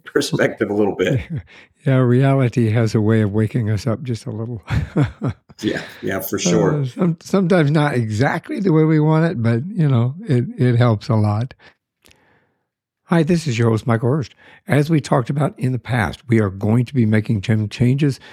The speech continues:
Speaker 2: starting this Friday for the betterment of the show and to bring more opportunity for you. We're still going to bring you the best personal journeys in the conversations that we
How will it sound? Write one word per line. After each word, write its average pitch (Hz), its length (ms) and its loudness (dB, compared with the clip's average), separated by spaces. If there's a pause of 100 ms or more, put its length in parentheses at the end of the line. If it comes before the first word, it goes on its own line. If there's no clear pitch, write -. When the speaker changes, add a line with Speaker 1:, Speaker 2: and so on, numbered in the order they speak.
(160)
Speaker 2:
starting 113 480 2
this 101 160 0
Friday 107 300 -2
for - 180 -2
the 143 100 2
betterment 131 560 -2 (160)
of 110 160 0
the 107 80 0
show 113 380 2 (340)
and 98 100 2
to 92 60 -2
bring 107 320 0
more 98 480 2
opportunity 98 500 -4
for - 180 -6
you. 110 300 -4 (440)
We're 120 140 4
still 165 500 -2
going 127 260 0
to - 100 -8
bring 107 300 2
you 131 140 2
the 113 80 -2
best - 420 -2
personal 127 440 -2
journeys 117 520 0
in 117 240 0
the 101 120 2
conversations 120 760 0
that 110 140 -2
we 110 180 0